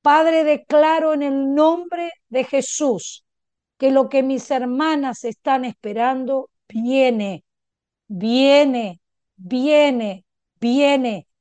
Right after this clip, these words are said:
Lo traen, lo acercan por la fe y tú lo haces porque eres milagroso.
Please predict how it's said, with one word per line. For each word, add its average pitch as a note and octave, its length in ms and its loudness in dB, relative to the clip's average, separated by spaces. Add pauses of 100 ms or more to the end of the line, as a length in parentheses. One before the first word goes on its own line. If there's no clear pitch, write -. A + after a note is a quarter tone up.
(280)
Lo B3 320 4
traen, C#4+ 640 0
lo B3+ 240 4
acercan C4+ 1040 -2
por A3+ 240 -2
la A3+ 160 -8
fe C#4 560 -2 (420)
y A3 200 -6 (100)
tú F4 240 4
lo C4 260 8
haces C4 500 -2
porque G#3+ 380 -4
eres A3 160 -4
milagroso. F#3 720 -8